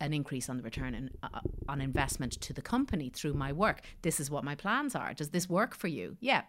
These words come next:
brilliant. Okay. And then I'm just coming back to you on my three monthly report.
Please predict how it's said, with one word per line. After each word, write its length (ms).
brilliant. 380
Okay. 380
And 160
then 240
I'm 120
just 160
coming 220
back 240
to 100
you 180
on 360
my 300
three 200
monthly 360
report. 500